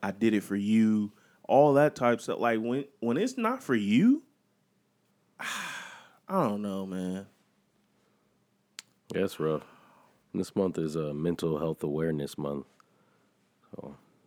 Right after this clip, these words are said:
Speaker 1: Uh, mm, mm, mm.
Speaker 2: So
Speaker 1: That,
Speaker 2: much.
Speaker 1: yeah. That always gets me a little, a little tight in the chest, man.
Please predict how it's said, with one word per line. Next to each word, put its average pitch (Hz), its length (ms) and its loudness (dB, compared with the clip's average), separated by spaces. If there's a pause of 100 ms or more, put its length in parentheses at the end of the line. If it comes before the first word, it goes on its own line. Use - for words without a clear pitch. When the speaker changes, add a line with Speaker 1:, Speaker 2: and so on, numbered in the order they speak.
(580)
Speaker 1:
Uh, - 20 -16
mm, 120 180 -10 (200)
mm, 82 300 -16 (200)
mm. 104 500 -8
Speaker 2:
So 135 160 2
Speaker 1:
That, 82 100 4
Speaker 2:
much. 71 320 -6 (440)
Speaker 1:
yeah. 92 260 -14 (1700)
That 139 160 -2
always 113 340 -4
gets 117 280 -4
me 117 100 -2
a 104 60 -4
little, 113 400 -2 (560)
a 120 60 -12
little 113 440 -2
tight 113 400 0
in 117 120 -4
the 98 100 -6
chest, 107 480 -6
man. 95 340 -10